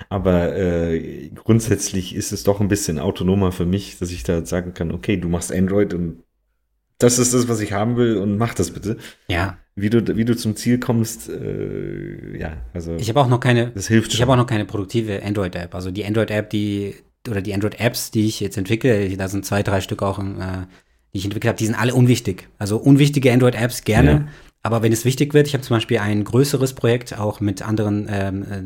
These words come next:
Speaker 2: Kollegen quasi oder mit anderen Indies zusammen, die ich entw-, äh, das ich entwickle, da will ich die Android-App gar nicht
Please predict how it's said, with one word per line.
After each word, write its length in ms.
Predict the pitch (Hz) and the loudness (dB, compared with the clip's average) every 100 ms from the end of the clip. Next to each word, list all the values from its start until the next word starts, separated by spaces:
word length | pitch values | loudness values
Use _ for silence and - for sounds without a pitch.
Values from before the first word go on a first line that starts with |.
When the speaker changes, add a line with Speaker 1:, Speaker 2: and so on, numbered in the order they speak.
| 101 - | -12 -10
Speaker 2:
Kollegen 340 | - 113 127 120 | 0 4 4 4
quasi 320 | 117 110 107 | 2 0 -2
oder 140 | 101 | -2
mit 220 | 98 - - - _ - | -4 -6 -14 -20 _ -2
anderen 260 | 110 104 | -2 0
Indies 320 | 120 123 127 | 2 4 2
zusammen, 320 | 123 120 120 117 | 0 -2 0 0
die 80 | |
ich 100 | 113 | -2
entw-, 180 | 113 120 | -4 -4
äh, 140 | 117 110 | -4 -2
das 160 | 110 | -4
ich 140 | 117 110 | -2 -2
entwickle, 420 | 110 117 120 117 - - - _ | -2 0 0 0 -4 -20 -20 _
da 520 | 95 101 117 117 101 | -4 2 2 2 2
will 160 | 113 127 | 4 6
ich 160 | 139 | 4
die 120 | 139 120 | 2 2
Android-App 520 | 120 117 - 113 - | 2 2 0 -2 0
gar 160 | 113 | 2
nicht 280 | 113 - - | 2 0 -8